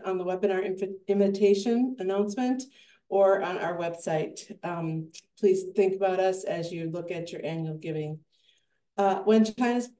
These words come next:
Perf-, Personal Information Protection Law, P I P L, was first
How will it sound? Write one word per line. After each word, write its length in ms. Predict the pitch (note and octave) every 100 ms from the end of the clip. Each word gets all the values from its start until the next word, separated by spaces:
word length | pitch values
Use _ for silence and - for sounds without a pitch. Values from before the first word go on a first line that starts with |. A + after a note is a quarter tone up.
| -
Perf-, 300 | G#3+ A3+ -
Personal 340 | B3 B3+ B3
Information 580 | G3 G#3 G3+ G3+ G3 G3
Protection 480 | F#3+ A3 G3 - F#3
Law, 260 | E3+ E3
P 260 | F#3 - G3
I 100 | F#3+
P 220 | F#3 G3+
L, 420 | E3 E3 E3+ G3+ -
was 140 | F3
first 360 | - F#3 F#3+